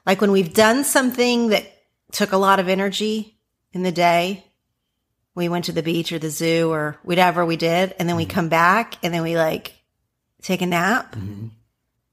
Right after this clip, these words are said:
Speaker 1: And we have, like, the, an hour to two hours of, like,
Speaker 2: Yeah, the lazy moments are awesome.
Speaker 1: Yeah, I love that.
Speaker 2: Me too. And, like, I remember, it wasn't last summer, the summer before, when the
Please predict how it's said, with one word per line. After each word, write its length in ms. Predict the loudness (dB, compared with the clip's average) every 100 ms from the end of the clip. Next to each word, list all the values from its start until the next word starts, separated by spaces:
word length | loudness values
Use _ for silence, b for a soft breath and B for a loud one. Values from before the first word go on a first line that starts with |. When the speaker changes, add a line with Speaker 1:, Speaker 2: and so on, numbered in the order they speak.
| _ -8
Speaker 1:
And 100 | -2
we 60 | 0
have, 140 | 0
like, 140 | -2
the, 100 | -2 -4 -2
an 140 | -2
hour 460 | 0 2 4 2 0
to 80 |
two 240 | 0 0 2
hours 360 | 2 2 0
of, 120 | -2 0
like, 420 | 2 2 -6 -20 _ _
Speaker 2:
Yeah, 200 | -8 -6
the 120 | -6
lazy 320 | -6 -4 -4 -6
moments 400 | -10 -16 -18 -18
are 80 | -14
awesome. 380 | -10 -10 -12 -18 _ _ _
Speaker 1:
Yeah, 560 | -4 2 4 4 0 -4 -4
I 140 | 0
love 400 | 2 4 4 2
that. 380 | 0 0 -2 -6 -8
Speaker 2:
Me 100 | -8 -4
too. 280 | -2 -2 -4 -16 _ _ _ _ _ _ _ 0
And, 120 | 2
like, 160 | 2
I 180 | 0 -4
remember, 480 | -2 0 0 -2 -6 -4
it 40 |
wasn't 300 | 0 0 0
last 220 | 0 0
summer, 180 | 0 -2
the 80 | -2
summer 300 | 2 2 2
before, 320 | 0 2 4
when 160 | 2
the 80 | -6